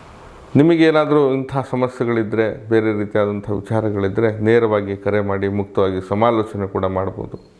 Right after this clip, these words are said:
ಅಥವಾ ನಮ್ಮ ಕಚೇರಿ ಮನೆ ಬಂದು ಜ್ಞಾನಭಾರತಿ ಯೂನಿವರ್ಸಿಟಿ ಕ್ವಾರ್ಟರ್ಸ್ ಸರ್ಕಲ್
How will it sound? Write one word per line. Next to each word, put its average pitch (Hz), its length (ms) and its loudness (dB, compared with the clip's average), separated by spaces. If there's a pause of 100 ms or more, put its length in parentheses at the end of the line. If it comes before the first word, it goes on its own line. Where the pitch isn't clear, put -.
(760)
ಅಥವಾ 147 240 4 (160)
ನಮ್ಮ 151 120 4 (140)
ಕಚೇರಿ 131 420 0 (420)
ಮನೆ 123 240 4
ಬಂದು 113 240 -2 (140)
ಜ್ಞಾನಭಾರತಿ 120 720 -2 (800)
ಯೂನಿವರ್ಸಿಟಿ 120 640 2 (140)
ಕ್ವಾರ್ಟರ್ಸ್ 113 440 -2
ಸರ್ಕಲ್ 110 340 -4